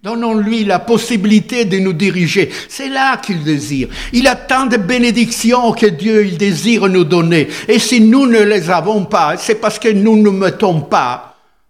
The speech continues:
entre les mains de Dieu. C'est ça le, le,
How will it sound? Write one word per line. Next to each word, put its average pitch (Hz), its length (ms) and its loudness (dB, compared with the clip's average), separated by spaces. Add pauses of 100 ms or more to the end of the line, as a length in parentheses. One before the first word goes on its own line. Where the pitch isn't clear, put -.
(240)
entre 202 380 -16
les 156 160 -12
mains 196 160 -14
de 190 160 -16
Dieu. 208 480 -18 (1600)
C'est 233 200 -14
ça 269 320 -4
le, 170 340 0 (320)
le, 180 440 -4